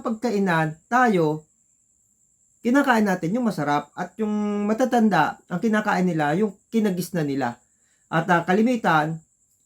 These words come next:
ang matitira sa pagkainan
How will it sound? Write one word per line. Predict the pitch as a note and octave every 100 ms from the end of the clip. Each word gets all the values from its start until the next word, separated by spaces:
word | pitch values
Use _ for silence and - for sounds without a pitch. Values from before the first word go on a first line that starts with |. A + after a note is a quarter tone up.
| _ _ _ _ _ _
ang | - F3+
matitira | G3+ G3 A3 A3+ A#3+ F#3 E3 D#3+ _ _
sa | - F3 F3+
pagkainan | G#3 F#3 A3+ G3+ F3 C#3+ C#3+